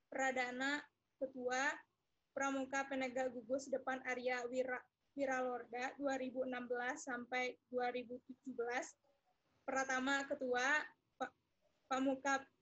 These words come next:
Penggalang Gugus Depan Arya Insinyur Soekarno, Ketua, dua ribu tiga belas sampai dua ribu empat belas,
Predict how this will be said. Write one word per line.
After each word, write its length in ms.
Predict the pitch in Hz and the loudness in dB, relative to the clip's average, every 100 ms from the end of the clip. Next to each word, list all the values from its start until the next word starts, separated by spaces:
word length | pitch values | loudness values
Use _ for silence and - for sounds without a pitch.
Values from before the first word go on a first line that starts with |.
| _ | _
Penggalang 540 | 277 277 277 262 269 | -2 4 6 4 4
Gugus 320 | 269 269 302 269 | 0 -2 0 0
Depan 340 | 262 262 262 - | 2 2 0 2
Arya 400 | 254 254 262 269 | 2 4 4 4
Insinyur 400 | 285 294 254 262 | 0 -2 0 0
Soekarno, 480 | 294 277 233 240 277 - _ _ _ _ | -2 -4 -6 -4 -4 -6 _ _ _ _
Ketua, 380 | 262 262 262 277 311 - - | -4 0 4 4 4 -2 -2
dua 220 | 254 254 | 2 4
ribu 180 | 262 269 | 2 -4
tiga 180 | 254 254 | -2 0
belas 300 | 240 262 277 | 4 2 2
sampai 400 | 269 247 262 254 | -2 -2 0 0
dua 220 | 240 247 | 2 2
ribu 200 | 247 233 | 0 -2
empat 200 | 254 262 | -4 -4
belas, 400 | 233 220 233 320 | -2 0 0 -2